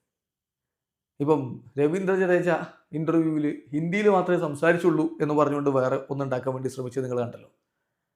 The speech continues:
അപ്പോൾ ഇതാണ് ഇപ്പോൾ ഓസ്ട്രേലിയൻ മീഡിയ ചെയ്തുകൊണ്ടിരിക്കുന്നത്. ഇതൊരു എക്സാമ്പിളാണ് ഇന്നിപ്പോൾ ദി വെസ്റ്റ് ഓസ്ട്രേലിയൻ,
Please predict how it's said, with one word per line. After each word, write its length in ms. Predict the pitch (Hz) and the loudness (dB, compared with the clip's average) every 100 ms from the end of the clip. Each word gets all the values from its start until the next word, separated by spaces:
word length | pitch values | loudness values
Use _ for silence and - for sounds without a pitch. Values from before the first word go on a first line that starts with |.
| - | 4
അപ്പോൾ 100 | 175 | 10
ഇതാണ് 160 | 233 254 | 12 10
ഇപ്പോൾ 140 | 240 | 10
ഓസ്ട്രേലിയൻ 400 | 233 226 226 214 | 8 8 2 4
മീഡിയ 300 | 185 180 180 | 4 6 6
ചെയ്തുകൊണ്ടിരിക്കുന്നത്. 800 | 170 151 151 143 127 117 101 - _ _ _ _ _ _ _ _ _ _ _ _ | 6 4 4 2 -4 -8 -16 -18 _ _ _ _ _ _ _ _ _ _ _ _
ഇതൊരു 120 | 180 226 | 12 12
എക്സാമ്പിളാണ് 640 | 196 254 247 180 151 208 - - _ _ - | 12 12 12 10 8 0 -6 -20 _ _ 0
ഇന്നിപ്പോൾ 580 | 160 147 147 - - _ - | 2 6 4 4 -8 _ -6
ദി 60 | 143 | 2
വെസ്റ്റ് 300 | 147 151 175 | 2 2 2
ഓസ്ട്രേലിയൻ, 560 | 165 165 151 143 101 | 2 4 4 4 2